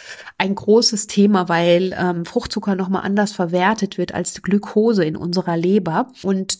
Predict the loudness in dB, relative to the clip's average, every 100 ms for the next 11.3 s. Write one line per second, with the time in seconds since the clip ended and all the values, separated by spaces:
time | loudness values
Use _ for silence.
0 | -4 0 0 2 4 4 2 0 -2 -2
1 | -2 -4 -6 -8 -8 -4 -4 -2 -2 -2
2 | 0 -2 -2 -6 -6 -16 _ _ -6 -2
3 | -2 -4 -8 -10 -8 -4 -4 -4 -6 -4
4 | -2 -2 0 0 0 2 0 0 -2 -4
5 | -2 0 0 0 -4 -2 -2 -2 0 0
6 | 0 -4 -14 -16 -20 _ _ -4 -2 2
7 | 0 0 -2 -2 -2 -2 -2 -2 -4 -6
8 | -8 -12 -16 -12 2 4 4 2 0 -2
9 | -2 -2 -2 0 -2 -2 -2 -4 -6 -6
10 | -6 -8 -8 -10 -12 _ _ -8 -8 -8
11 | -10 -10